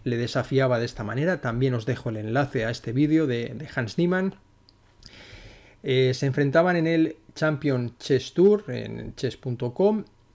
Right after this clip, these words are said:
el día de ayer, dieciocho de septiembre. Y vais a ver lo que sucedió. Vladimir Kramnik conducía las piezas blancas y Niemann las piezas negras. Fue caballo F tres, D cinco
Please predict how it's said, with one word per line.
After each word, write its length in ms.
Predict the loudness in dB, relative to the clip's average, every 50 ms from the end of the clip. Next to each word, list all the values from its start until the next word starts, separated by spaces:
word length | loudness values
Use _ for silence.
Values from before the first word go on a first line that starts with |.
| _ _ _ _ _ -6
el 160 | -2 0 0
día 220 | 2 4 4 6 6
de 120 | 6 6
ayer, 300 | 6 8 8 8 6 6
dieciocho 460 | 4 0 0 2 2 2 2 4 4
de 100 | 4 4
septiembre. 600 | 4 2 -2 0 2 4 4 4 2 0 -4 -10 -14 _ -20 -20 -20 -20 -20 -20 -20 -20 -20 -8 -2
Y 100 | 2 4
vais 240 | 4 4 4 2 2
a 40 | 2
ver 140 | 2 4
lo 120 | 4 2 2
que 80 | 0
sucedió. 520 | 0 -2 -2 -2 0 0 0 0 -2 -4 -8 -14 _ _ -6
Vladimir 500 | 0 2 4 4 4 4 2 2 0 0
Kramnik 320 | -2 -2 0 2 0 2
conducía 400 | 0 0 -2 -2 0 0 0 0
las 140 | 0 -2 -2
piezas 340 | 0 0 0 0 0 -2 0
blancas 480 | 0 0 0 0 0 0 -2 -2 -2 -2
y 120 | 0 0
Niemann 380 | 0 0 0 0 -2 -2 -4 -4 -4
las 180 | -4 -4 -2 0
piezas 320 | 0 0 0 0 -4 -6
negras. 440 | -6 -10 -12 -12 -14 -16 -16 -18 -20 -20
Fue 280 | -10 -2 2 2 2 2
caballo 340 | 2 0 2 2 4 4 2
F 160 | 2 0 -2
tres, 340 | 0 0 0 0 0 0 -2
D 120 | -2 -4 -2
cinco 580 | 0 0 0 0 0 0 2 2 2 0 -2